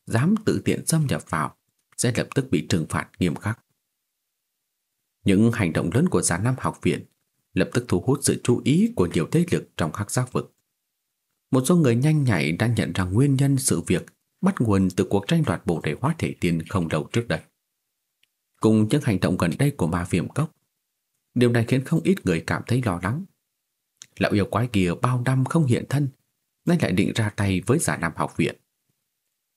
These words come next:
Già Nam học viện và Ma Viêm Cốc đều là thế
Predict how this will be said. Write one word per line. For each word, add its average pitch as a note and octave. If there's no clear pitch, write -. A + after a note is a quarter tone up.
Già -
Nam D3
học A2
viện F#2
và E2+
Ma F2+
Viêm D#2+
Cốc D#3
đều G#2
là G2
thế F#2